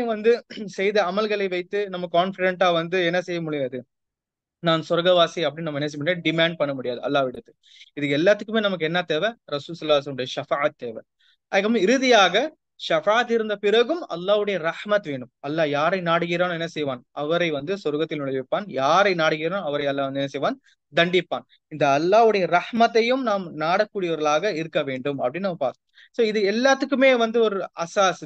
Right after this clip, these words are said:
பேஸ் என்ன அப்படின்னா, நம்முடைய வாழ்க்கை வந்து அதன் பக்கம் அல்லாஹ்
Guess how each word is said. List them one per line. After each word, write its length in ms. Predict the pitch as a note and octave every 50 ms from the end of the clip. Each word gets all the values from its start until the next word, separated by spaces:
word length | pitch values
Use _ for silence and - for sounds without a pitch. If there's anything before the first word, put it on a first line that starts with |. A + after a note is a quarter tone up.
| C#3+
பேஸ் 340 | C#3 F#3 G#3 A3 G#3+ G#3 - E3+
என்ன 240 | E3+ E3+ F#3 G3 G3+ F#3+
அப்படின்னா, 380 | - - C#3 C#3 D3 F3+ A#3+
நம்முடைய 280 | C4+ B3+ A3+ G#3+ G3 F#3 E3+
வாழ்க்கை 540 | E3 F3 F#3+ G#3+ B3+ C#4+ D4 C4 - C4+ B3+
வந்து 260 | A#3 G#3+ G#3 A3+ D4 E4+ D#4 - - _ _ _ _ _
அதன் 260 | F3 F3 G3+ G#3+ G#3+
பக்கம் 420 | - G#3+ G3+ G3 - - A3 G3 - - _ -
அல்லாஹ் 420 | D3+ D#3 E3+ F3+ G3 G3+ G#3 G#3